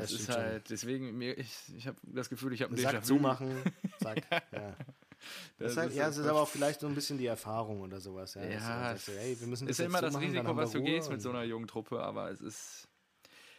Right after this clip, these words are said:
Speaker 1: sehr aufreibend als Fan, sagen wir es mal so.
Speaker 2: Ja.
Speaker 1: Ähm,
Speaker 2: So,
Speaker 1: Bayern,
Speaker 2: la-, lass
Speaker 1: ja,
Speaker 2: noch
Speaker 1: da
Speaker 2: mal, ja, lass noch mal kurz über Uli Hoeneß reden.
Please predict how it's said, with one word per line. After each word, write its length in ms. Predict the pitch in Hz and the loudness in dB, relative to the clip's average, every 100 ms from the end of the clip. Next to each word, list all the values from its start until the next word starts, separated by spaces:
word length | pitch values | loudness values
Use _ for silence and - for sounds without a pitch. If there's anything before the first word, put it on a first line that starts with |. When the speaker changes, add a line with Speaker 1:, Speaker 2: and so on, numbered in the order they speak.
| - | -8
Speaker 1:
sehr 320 | 104 127 170 | 2 4 4
aufreibend 500 | 151 180 113 123 131 | 2 0 2 2 2
als 180 | 117 113 | -2 -4
Fan, 300 | - 92 90 | -4 -4 -4
sagen 180 | 80 - | -8 -10
wir 40 | 80 | -12
es 120 | - | -12
mal 120 | 80 | -12
so. 160 | - - - - | -12 -14 -12 -12
Speaker 2:
Ja. 60 | - - - - - - 120 | -10 -12 -14 -16 -20 -6 0
Speaker 1:
Ähm, 480 | 131 143 147 147 147 _ _ | 0 0 -2 -4 -8 _ _
Speaker 2:
So, 160 | - 117 | -10 -2
Speaker 1:
Bayern, 340 | - 123 - | 2 2 2
Speaker 2:
la-, 80 | - | 2
lass 60 | 143 | 2
Speaker 1:
ja, 60 | |
Speaker 2:
noch 60 | - | 2
Speaker 1:
da 160 | 151 147 | 0 -2
Speaker 2:
mal, 80 | - _ _ _ _ | -8 _ _ _ _
ja, 120 | 127 | -6
lass 160 | 143 160 | -4 -2
noch 60 | 139 | -2
mal 100 | 123 | -2
kurz 240 | - 143 | -4 -6
über 300 | - 127 120 - | -6 -4 -4 -6
Uli 340 | 71 131 120 | -6 -2 0
Hoeneß 380 | 113 113 98 - | 0 -2 -4 -8
reden. 280 | 82 82 | -12 -14